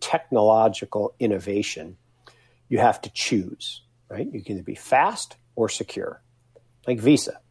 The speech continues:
not very secure, really, really fast. I've had to change my Visa number three times in the past, you know,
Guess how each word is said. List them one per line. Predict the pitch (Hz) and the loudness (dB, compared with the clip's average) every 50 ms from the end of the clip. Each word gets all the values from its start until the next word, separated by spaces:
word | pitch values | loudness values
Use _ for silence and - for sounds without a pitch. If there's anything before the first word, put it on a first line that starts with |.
| _ _ - | _ _ 2
not | 233 233 - - | 4 4 4 6
very | 139 143 139 135 | 8 8 8 8
secure, | - - 123 - - 101 90 - - _ _ - | 6 2 -4 -4 -4 -6 -6 -8 -12 _ _ -2
really, | - 127 135 131 127 117 | 2 6 6 6 6 6
really | 107 104 98 - | 4 2 -2 -4
fast. | - - - - - - - - _ _ _ _ _ _ _ _ - | -6 -10 -10 -10 -12 -14 -18 -20 _ _ _ _ _ _ _ _ -2
I've | 117 127 127 | -2 2 4
had | 131 123 117 | 4 4 2
to | 120 | 0
change | - - - 123 120 117 117 | -4 0 2 2 2 2 2
my | 120 113 107 | 0 0 0
Visa | 98 120 113 - - 113 | 0 -2 -2 -2 -2 -2
number | 107 104 104 101 | -2 -2 -4 -6
three | - - 127 120 110 | -6 -4 -4 -2 0
times | - 113 104 104 104 101 - - | 0 0 -2 -2 -4 -6 -6 -8
in | 101 | -8
the | 95 | -6
past, | - 104 101 98 98 - - - _ _ _ _ _ _ _ - | -4 -2 -2 -2 -2 -4 -8 -18 _ _ _ _ _ _ _ -8
you | - 101 | -8 -6
know, | 98 98 98 101 | -6 -6 -10 -12